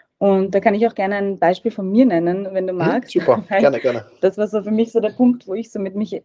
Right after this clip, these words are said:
Speaker 1: mit, ähm, Effizienz und Effektivität wirklich auseinandergesetzt habe. Das war so der Punkt, wo,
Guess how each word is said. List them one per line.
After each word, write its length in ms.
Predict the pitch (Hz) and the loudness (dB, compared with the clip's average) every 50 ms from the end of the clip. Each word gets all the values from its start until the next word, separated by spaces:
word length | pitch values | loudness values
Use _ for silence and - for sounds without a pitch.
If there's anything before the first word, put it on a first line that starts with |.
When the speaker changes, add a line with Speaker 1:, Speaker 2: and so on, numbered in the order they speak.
| _ | _
Speaker 1:
mit, 240 | - 196 196 - - - | -12 -10 -10 -8 -8 -6
ähm, 400 | - - 180 180 175 170 175 - | -4 -4 -2 -2 0 -2 -2 -2
Effizienz 500 | - 185 - 190 - - 180 180 208 214 | -4 -8 -8 -10 -8 -4 -2 -2 -2 -2
und 120 | - 175 - | -4 -4 -4
Effektivität 720 | 190 180 - 190 _ - 202 185 185 - 185 - 175 156 | -4 -6 -6 -12 _ -8 -4 -2 0 0 0 -2 -2 0
wirklich 320 | 160 214 240 - 233 - - | 0 0 2 2 -2 -2 -4
auseinandergesetzt 880 | - - 170 156 151 170 185 175 160 160 165 - 160 151 - _ - | -4 -2 -2 0 0 0 2 2 0 0 0 -4 -4 -4 -4 _ -6
habe. 300 | - 156 147 165 202 254 - _ _ - - - - - - - | -2 -2 0 2 0 0 -2 _ _ -20 -20 -20 -20 -20 -20 -10
Das 160 | - 190 175 170 | -8 -8 0 2
war 120 | 185 185 | 2 2
so 80 | 196 208 | 4 2
der 100 | 208 202 | 0 0
Punkt, 480 | _ - - 226 247 254 _ - - | _ 0 4 4 4 4 _ -4 -2
wo, 460 | 202 196 196 196 196 202 202 196 175 | 0 2 4 4 4 2 2 0 -2